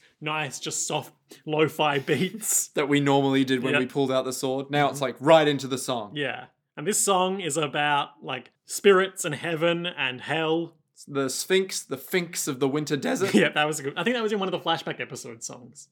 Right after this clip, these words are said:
Speaker 2: Was it?
Speaker 1: Yeah.
Speaker 2: It was a weird one.
Speaker 1: Yep.
Speaker 2: Anyway.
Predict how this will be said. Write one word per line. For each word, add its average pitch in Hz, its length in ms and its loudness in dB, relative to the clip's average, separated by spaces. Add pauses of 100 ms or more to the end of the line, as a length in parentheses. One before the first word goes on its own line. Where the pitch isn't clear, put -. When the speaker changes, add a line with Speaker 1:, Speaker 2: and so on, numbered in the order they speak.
Speaker 2:
Was 196 220 -12
it? 392 100 -8
Speaker 1:
Yeah. 151 260 0
Speaker 2:
It 117 40 -12 (320)
was 143 120 -10
a 170 60 2
weird 196 340 -4
one. 113 300 -12
Speaker 1:
Yep. 160 100 -8
Speaker 2:
Anyway. 117 200 -4